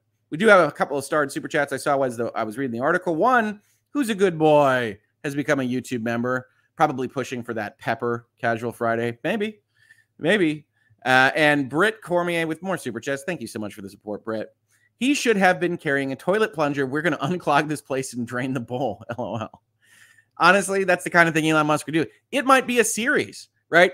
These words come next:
Every afternoon, he puts up a video that has something different about, uh, you know, moving things into Twitter or moving them around. It could be plunger day. You don't know.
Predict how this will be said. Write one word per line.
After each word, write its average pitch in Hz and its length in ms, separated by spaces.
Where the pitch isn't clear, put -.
Every 202 300
afternoon, 196 520
he 151 100
puts 160 240
up 165 140
a 160 60
video 160 360
that 131 120
has 131 220
something 143 320
different 135 380
about, 120 460
uh, 120 320
you 123 80
know, 117 100
moving 131 320
things 131 260
into 139 440
Twitter 139 360
or 123 40
moving 131 260
them 123 140
around. 123 280
It 113 60
could 170 100
be 175 100
plunger 170 320
day. 101 240
You 139 100
don't 214 140
know. 196 260